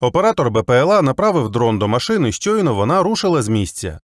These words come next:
Безпілотник врізався в передню частину машини, та вона спалахнула. Окупанти привезли Б К на своїй шкаралупі, а "Грифон п'ятсот один" допоміг їм його розвантажити, підписали наші військові відео.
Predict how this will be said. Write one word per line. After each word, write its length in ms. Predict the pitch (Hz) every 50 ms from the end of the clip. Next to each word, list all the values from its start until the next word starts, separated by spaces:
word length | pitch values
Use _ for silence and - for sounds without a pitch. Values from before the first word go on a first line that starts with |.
| _ _ -
Безпілотник 640 | 123 139 - - 139 147 190 214 190 135 113 98 120
врізався 460 | 113 143 170 147 147 135 - - 131
в 40 | -
передню 400 | - 147 160 185 180 139 131 113
частину 380 | - 131 107 - 139 127 113
машини, 420 | 110 107 113 - - 214 196 170 156
та 100 | - 120
вона 260 | 110 135 175 208 214
спалахнула. 760 | - - 165 156 170 170 - 196 175 139 107 92 87 87 101 - _ _ _ -
Окупанти 540 | 107 113 135 131 - 208 220 185 127 120
привезли 460 | - 127 127 135 160 165 156 214 233 208
Б 120 | 160 160
К 180 | 151 214 220 196
на 100 | 165 135
своїй 360 | - 135 123 120 113 110 104
шкаралупі, 560 | - - 139 131 135 165 196 226 208 147 123
а 140 | 107 104 107
"Грифон 400 | 113 139 160 156 - 226 214 170
п'ятсот 380 | 135 131 123 113 - 135 117 113
один" 300 | 104 101 156 202 202 185
допоміг 400 | 170 156 165 165 185 214 220 - 156
їм 240 | 139 160 214 220 208
його 260 | 175 143 110 120 123
розвантажити, 840 | 123 123 113 113 120 113 110 - 120 104 90 90 85 - - 80 90
підписали 540 | 139 135 - - 156 - - 226 226 185 135
наші 300 | 117 113 107 - - 110
військові 520 | 101 101 95 - - - 214 226 196 180
відео. 480 | 151 123 117 107 95 92 85 80 80 -